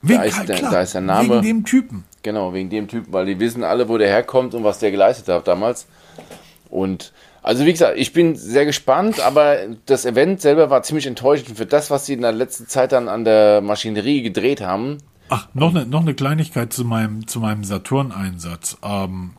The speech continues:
Speaker 1: dieses Oppo Find X, also wir bekommen jetzt, oder ich bekomme jetzt das Fünfer zum Testen und danach schicke ich's dir, weil du schreibst einen Tipps und Tricks wahrscheinlich.
Speaker 2: Richtig.
Speaker 1: So hab ich's verstanden.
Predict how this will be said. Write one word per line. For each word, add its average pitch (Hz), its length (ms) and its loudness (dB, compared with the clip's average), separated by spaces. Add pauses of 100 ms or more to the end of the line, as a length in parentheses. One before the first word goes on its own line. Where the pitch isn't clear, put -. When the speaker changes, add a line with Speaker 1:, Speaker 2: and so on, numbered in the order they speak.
Speaker 1:
dieses 101 760 -10
Oppo 131 360 -2
Find 117 420 -6
X, 160 200 -4
also 107 180 -4
wir 107 100 -4
bekommen 117 260 -4
jetzt, 110 240 -6
oder 101 140 -8
ich - 100 -10
bekomme 110 280 -10
jetzt 107 160 -10
das 95 100 -10
Fünfer 131 320 -4
zum 107 180 -10
Testen 143 360 -6
und 107 120 -12
danach 113 180 -6
schicke 110 220 -10
ich's 95 120 -14
dir, 151 160 -6
weil 107 100 -8
du 101 80 -10
schreibst - 320 -12
einen 104 80 -12
Tipps - 220 -12
und 98 100 -14
Tricks - 320 -8
wahrscheinlich. 180 340 -4
Speaker 2:
Richtig. 196 220 -4
Speaker 1:
So 120 60 -6
hab 113 100 -6
ich's 113 120 -10
verstanden. 165 420 -8